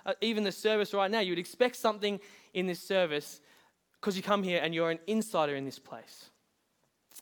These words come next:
But there's a whole city out there that would look at this church and feel like they are on the outer. At the start of this message,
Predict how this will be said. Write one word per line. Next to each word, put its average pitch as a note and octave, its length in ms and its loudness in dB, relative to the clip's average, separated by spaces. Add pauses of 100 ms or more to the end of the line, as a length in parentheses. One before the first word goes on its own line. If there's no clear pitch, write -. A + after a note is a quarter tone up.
(420)
But G3+ 120 2
there's C4 240 6
a A3+ 80 2
whole A#3+ 460 2
city F#3 420 -4
out C#3 180 -4
there C3+ 240 -8 (540)
that F#3+ 160 4
would F3+ 160 2
look B3 180 0
at A#3+ 80 -4
this A3 220 -6
church F#3+ 440 0
and D3 200 -4
feel G3 280 -2
like F#3+ 280 0
they D#3 160 0
are D3 160 -2
on D#3+ 240 -4
the D#3+ 180 -10
outer. C3 380 -10 (1300)
At - 220 -12
the F3+ 80 -10
start G#3+ 240 8
of G#3 40 4
this G3 160 -4
message, F3+ 400 0